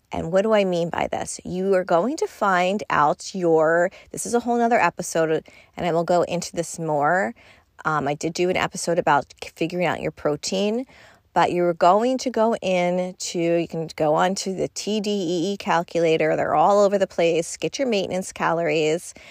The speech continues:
and then bump those maintenance calories down to about five hundred. There's e-, there's even free macro calculations. Okay, I'm not saying that they're the end all be all, because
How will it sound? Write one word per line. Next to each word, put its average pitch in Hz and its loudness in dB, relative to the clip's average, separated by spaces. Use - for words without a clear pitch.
and 180 0
then 175 2
bump 190 -2
those 202 0
maintenance 180 -4
calories 160 -2
down 147 0
to - -16
about - -2
five 160 0
hundred. 165 -4
There's 151 -6
e-, - -6
there's 175 0
even 202 -2
free 226 0
macro 180 4
calculations. 175 -2
Okay, 160 -2
I'm 160 -4
not 175 -4
saying 214 -2
that 202 -4
they're 190 6
the 175 0
end 175 0
all 202 4
be 190 0
all, 156 4
because 156 0